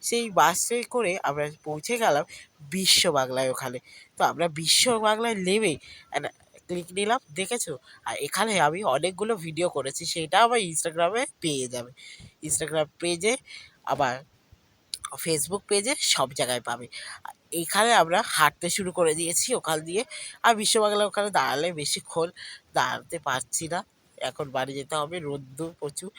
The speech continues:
এই দেখো, আমরা কিন্তু সবাই মিলে হাঁটছি আর মজা করছি খুব। আমরা বিকেলবেলা, আহ, বিকেলবেলা এক জায়গায় যাবো বলে ঠিক করেছি, সেটা তোমাকে একটু পরেই দেখাচ্ছি। এই দেখো, ওই কি কারো বাড়ি যাওয়া হলে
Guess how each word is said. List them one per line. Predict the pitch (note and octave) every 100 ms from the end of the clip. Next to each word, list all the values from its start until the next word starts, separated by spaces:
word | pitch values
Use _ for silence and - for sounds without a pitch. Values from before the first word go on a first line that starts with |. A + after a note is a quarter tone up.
| - - -
এই | C#3
দেখো, | B2+ B2 F#3+ - - - - - A2+
আমরা | C3 D3
কিন্তু | D#3+
সবাই | F3 D3 C#3 F#3 G3
মিলে | F#3+ F#3+
হাঁটছি | - C#3+ - G3+ G3
আর | F3
মজা | F#3+ D#3+ E3+
করছি | F3+ - - G3
খুব। | G3 A3 - - - -
আমরা | B2+ C#3+ D#3+ D3+ - _ _
বিকেলবেলা, | D#3+ D#3 - G3+ G3 F#3 F3+ F#3+ - - - -
আহ, | B2+ C3 B2 B2 C3+
বিকেলবেলা | D3 F#3+ F#3 F3+ F#3
এক | D3+
জায়গায় | E3 F3+ D3+
যাবো | B2+ D3
বলে | D#3+ F3+ -
ঠিক | E3
করেছি, | F3+ G3 B3+
সেটা | F3 F3
তোমাকে | F3 E3+ - -
একটু | D#3+ _ - E3 -
পরেই | C3 C3+ B2
দেখাচ্ছি। | - C#3+ - D3+ C#3
এই | D#3+
দেখো, | E3+ D#3+ C#3+ - -
ওই | D#3
কি | - D3+
কারো | D3 C#3+ D#3+
বাড়ি | G3+
যাওয়া | G#3 D#3 D3+ F#3+
হলে | G3+